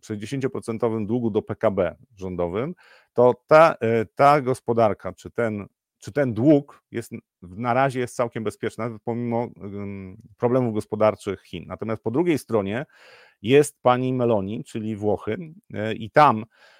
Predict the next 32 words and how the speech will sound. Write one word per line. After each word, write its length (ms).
e, 160
w 80
tym 220
roku 480
deficyt 600
miał 180
być 160
cztery 220
i 60
pół 160
procent, 400
prawdopodobnie 720
deficyt 380
fiskalny, 580
natomiast 420
będzie 220
prawdopodobnie 480
pięć 240
i 40
pół 160
procent. 420
Pani 220
Meloni 380
wykonała 420
kilka 280
ruchów, 300
jak 160
na 80
przykład 360
próby 340
wprowadzenia 540
podatku, 800